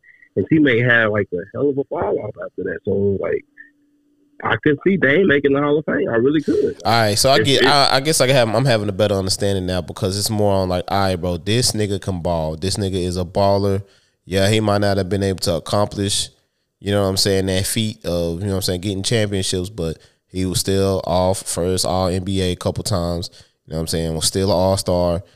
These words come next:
Speaker 2: you know what I mean, he was still, you know what I mean, a scoring champion, you know, he was that nigga. Like, that's, so it, you, it, I think when they do, I think T-Mac being, getting put in the Hall of Fame is them telling us that they aren't measuring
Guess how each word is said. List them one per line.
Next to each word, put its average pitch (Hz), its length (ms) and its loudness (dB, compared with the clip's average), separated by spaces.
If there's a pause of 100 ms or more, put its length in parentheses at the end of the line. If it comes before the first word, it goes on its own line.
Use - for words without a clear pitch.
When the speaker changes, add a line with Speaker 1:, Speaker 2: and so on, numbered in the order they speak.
(260)
Speaker 2:
you 82 80 -8
know 82 60 -2
what 85 80 -2
I 85 40 -2
mean, 85 160 -2
he 101 100 0
was 90 160 -2
still, 95 480 0
you 107 80 2
know 98 180 2
what 95 80 0
I - 20 0
mean, 92 160 0
a - 80 -2
scoring 104 400 2
champion, 98 600 0 (420)
you 82 140 -6
know, 87 340 0 (400)
he 104 140 2
was 113 180 2
that 120 220 4
nigga. 95 380 0
Like, 87 200 -2
that's, - 340 0 (460)
so 107 220 2
it, 113 100 4
you, 107 340 -2
it, - 200 -4 (120)
I 101 80 2
think 135 260 0
when 117 140 2
they 113 140 2
do, 113 280 2
I 104 120 4
think 127 320 2 (320)
T-Mac 160 580 0
being, 120 240 2
getting 127 220 0
put 127 220 4
in 104 100 0
the 104 60 2
Hall 113 220 4
of 101 60 0
Fame 107 480 2 (380)
is 95 240 0
them 110 200 2
telling 101 360 4
us 92 140 0
that 92 180 0
they 98 180 2
aren't 98 380 0 (160)
measuring 92 760 0